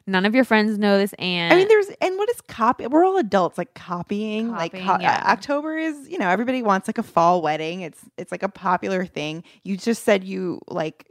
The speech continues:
Speaker 2: don't really know them that well, so why would you be copying them? Like,
Speaker 1: Yeah. And if you are worried that they're gonna be pissed that, like, maybe some family can only come to, you know,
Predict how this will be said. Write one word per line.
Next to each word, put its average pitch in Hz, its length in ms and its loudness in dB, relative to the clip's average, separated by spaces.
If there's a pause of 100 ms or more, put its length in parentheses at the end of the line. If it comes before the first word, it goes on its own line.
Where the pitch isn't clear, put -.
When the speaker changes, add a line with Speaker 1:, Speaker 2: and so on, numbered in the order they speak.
Speaker 2:
don't 175 220 0
really 170 140 -4
know 156 180 0
them 156 140 -2
that 143 180 -2
well, 156 160 0
so 170 140 -6
why 143 180 0
would 165 160 -4
you 175 60 -12
be 170 100 -8
copying 165 640 -10
them? 165 320 -8
Like, 160 260 -12 (360)
Speaker 1:
Yeah. 202 280 0 (320)
And 302 120 2
if 311 100 0
you 294 160 4
are 233 240 6
worried 208 300 0
that 196 120 -4
they're 185 120 -2
gonna 190 180 -6
be 175 340 -10 (160)
pissed - 520 -8
that, - 180 -6
like, 156 220 -6
maybe 165 220 -10
some 175 240 -10
family 160 360 -12
can 156 440 -12
only 165 200 -10
come 196 260 -8
to, 202 180 -10 (240)
you 233 120 -4
know, 226 140 -2